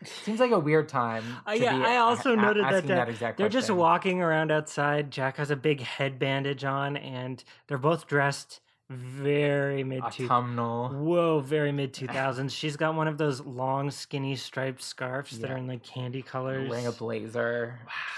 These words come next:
Speaker 1: sort of
Speaker 2: Wow.
Speaker 1: jacket. And they're an item
Speaker 2: Wow.
Speaker 1: now. They're dating.
Speaker 2: Yes.
Speaker 1: This really brought them together.
Speaker 2: I believe he's wearing a t-shirt over a long sleeve
Speaker 1: <laughs>
Speaker 2: shirt.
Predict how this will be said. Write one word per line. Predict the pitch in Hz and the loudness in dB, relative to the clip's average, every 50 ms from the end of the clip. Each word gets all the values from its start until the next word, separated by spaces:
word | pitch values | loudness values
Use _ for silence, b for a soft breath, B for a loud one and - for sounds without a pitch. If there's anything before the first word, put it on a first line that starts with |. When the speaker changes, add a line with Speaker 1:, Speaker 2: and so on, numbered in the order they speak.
| - | -4
Speaker 1:
sort | - 120 117 | -2 -2 -2
of | 113 | -2
Speaker 2:
Wow. | 113 - | -4 -4
Speaker 1:
jacket. | - 120 120 120 120 - 123 123 - | -2 -2 -2 -2 -2 -2 -2 -4 -2
And | - 139 135 | -2 -2 0
they're | 139 143 | 0 2
an | 151 147 | 2 2
item | 139 139 127 120 110 107 | 2 2 0 -2 -4 -4
Speaker 2:
Wow. | 107 | -6
Speaker 1:
now. | 98 98 101 | -8 -10 -10
They're | 104 123 113 107 104 _ _ _ _ - 113 - | -8 -6 -6 -6 -8 _ _ _ _ -20 -12 -6
dating. | - 135 127 117 104 107 104 104 104 | -4 -2 -2 -2 -4 -8 -10 -10 -10
Speaker 2:
Yes. | 139 127 127 127 113 107 | -8 -6 -4 -4 -4 -6
Speaker 1:
This | 120 107 - | -8 -8 -6
really | 127 135 139 139 135 | -2 0 0 0 0
brought | 117 135 123 123 123 - | 2 2 2 2 2 0
them | 123 117 107 | -4 -6 -8
together. | - - 110 110 110 110 - 110 139 139 113 _ _ - | -10 -10 -10 -10 -8 -8 -10 -10 -12 -14 -16 _ _ -10
Speaker 2:
I | 147 | -8
believe | 127 135 139 147 143 117 | -4 -4 -2 -2 -4 -4
he's | 117 139 135 131 | -6 -6 -4 -4
wearing | 147 147 139 135 | -2 -2 -2 -4
a | 120 | -6
t-shirt | 113 - - 139 135 - - 147 139 | -8 -10 -10 -10 -8 -8 -8 -8 -8
over | 135 135 123 120 123 | -8 -8 -8 -8 -10
a | 120 | -10
long | 117 110 110 117 123 123 123 | -10 -10 -8 -8 -8 -8 -10
sleeve | 120 - - - 139 131 123 143 | -10 -6 -4 -4 -2 -4 -6 -8
Speaker 1:
<laughs> | 107 | -8
Speaker 2:
shirt. | - 143 139 143 143 143 | -8 -8 -8 -8 -10 -12